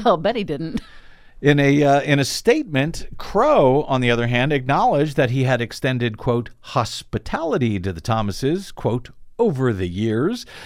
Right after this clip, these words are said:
Speaker 2: but said that Thomas never asked for, asked for any of this, and it was, quote, "no different from the hospitality we have extended to our many dear friends."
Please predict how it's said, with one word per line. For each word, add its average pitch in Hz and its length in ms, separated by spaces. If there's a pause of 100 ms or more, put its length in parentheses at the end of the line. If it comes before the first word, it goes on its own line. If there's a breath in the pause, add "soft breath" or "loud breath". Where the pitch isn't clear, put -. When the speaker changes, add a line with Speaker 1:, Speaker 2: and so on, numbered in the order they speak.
(300 loud breath)
Speaker 2:
but - 100
said 277 200
that 226 100
Thomas 247 360
never 220 240
asked 196 300
for, 175 420
asked - 280
for - 180 (100)
any 170 280
of 123 100
this, 135 300
and 135 80
it 113 40
was, 101 120
quote, 165 360 (200 loud breath)
"no 220 340
different 190 400
from 120 140
the 95 80
hospitality 135 800
we 117 160
have 104 100
extended 175 520
to 285 120
our 277 160
many 294 380
dear 131 280
friends." 87 580